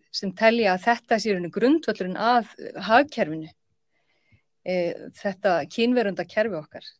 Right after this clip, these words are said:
því að við náttúrulega værum ekki til hér á jörð nema af því að við höfum þessa, þennan ofboðslega lífskraft sem að drífur okkur áfram, verður á-, verðum ástfangin, við, við, hérna, gerum,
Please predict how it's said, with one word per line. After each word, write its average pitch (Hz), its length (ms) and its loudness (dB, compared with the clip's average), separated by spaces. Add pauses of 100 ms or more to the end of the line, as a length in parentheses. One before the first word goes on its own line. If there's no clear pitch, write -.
því 165 100 -10
að 160 60 -10
við 180 180 -4
náttúrulega 175 380 -4
værum 208 300 4
ekki 196 220 -10
til 247 240 -2
hér 185 300 -4
á 180 40 -2
jörð 180 280 -4 (120)
nema 196 360 0
af 196 160 -8
því 190 80 0
að 180 120 0
við 180 340 -6
höfum 220 300 2
þessa, 190 360 0 (800)
þennan 196 320 0
ofboðslega 226 680 4
lífskraft - 720 -4
sem 190 140 -8
að 180 320 -4
drífur 233 500 0
okkur 202 140 -2
áfram, 208 380 2
verður 185 260 0
á-, 220 180 6
verðum 196 300 2
ástfangin, 233 760 0
við, 185 340 -4
við, 185 280 -4
hérna, 180 340 -4
gerum, 220 480 2